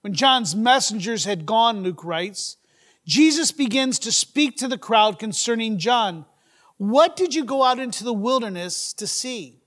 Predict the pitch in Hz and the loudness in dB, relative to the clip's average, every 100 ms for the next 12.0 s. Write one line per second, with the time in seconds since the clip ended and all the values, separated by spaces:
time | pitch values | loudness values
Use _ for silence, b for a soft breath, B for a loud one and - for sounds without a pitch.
0 | _ _ _ 160 185 185 208 226 262 - | _ _ _ -8 -6 -2 0 0 -4 -8
1 | b - - 226 214 240 220 214 208 214 | b -4 2 2 2 0 0 0 0 -2
2 | 302 320 - _ _ _ _ _ _ _ | -4 -6 -16 _ _ _ _ _ _ _
3 | _ 185 220 233 240 240 247 208 226 269 | _ 0 2 2 0 0 0 0 4 4
4 | 254 247 - 320 294 196 202 214 214 147 | 4 2 -2 0 0 -2 -2 -4 -4 -6
5 | 180 202 240 - - _ _ _ 202 196 | 0 2 2 -4 -12 _ _ _ -8 -2
6 | 240 214 - 208 226 247 294 254 208 311 | 2 2 0 2 2 2 0 -2 2 4
7 | 285 226 226 247 190 240 208 220 226 - | 4 4 4 4 0 0 0 0 -2 -2
8 | - B B 226 - - 226 240 220 190 | -12 B B -4 -2 -2 0 0 0 -4
9 | - 269 339 247 220 208 B B 226 240 | -2 2 2 0 -4 -6 B B -2 0
10 | 247 226 214 277 - 220 208 190 233 233 | 2 0 0 0 0 -8 -6 -4 -4 -4
11 | 233 233 - 262 294 220 160 151 - | -8 -14 -14 -10 -8 -8 -12 -14 -14